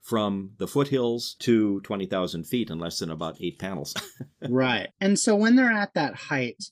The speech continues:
Speaker 2: um, there's this really, I, I really like this sequence where they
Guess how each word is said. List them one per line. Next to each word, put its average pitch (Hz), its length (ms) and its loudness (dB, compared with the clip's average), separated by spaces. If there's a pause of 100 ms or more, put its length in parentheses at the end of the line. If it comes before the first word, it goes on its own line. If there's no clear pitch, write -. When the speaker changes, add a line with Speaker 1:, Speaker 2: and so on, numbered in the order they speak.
Speaker 2:
um, 127 260 -2
there's 202 200 2
this 220 220 2
really, 226 340 6
I, 175 140 0
I 151 140 0
really 180 580 4
like 143 360 4
this - 640 -4
sequence 139 760 2
where 123 200 0
they 113 360 -2